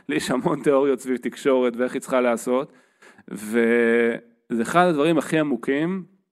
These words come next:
שיש לנו פה בחברה, שהם, אה, בליבה שלנו, כאילו, מאוד מאוד עמוק.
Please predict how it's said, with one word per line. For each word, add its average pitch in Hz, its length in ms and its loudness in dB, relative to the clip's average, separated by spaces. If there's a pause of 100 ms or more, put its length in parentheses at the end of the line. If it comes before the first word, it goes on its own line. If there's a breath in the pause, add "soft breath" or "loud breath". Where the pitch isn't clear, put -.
(460)
שיש - 180 -12
לנו 139 140 -2
פה 147 80 2
בחברה, 120 600 0
שהם, 120 400 -2
אה, 117 460 0 (460 soft breath)
בליבה 120 380 2
שלנו, 107 400 -2 (480)
כאילו, 117 180 0
מאוד 120 220 2
מאוד 131 220 -2
עמוק. 151 360 -4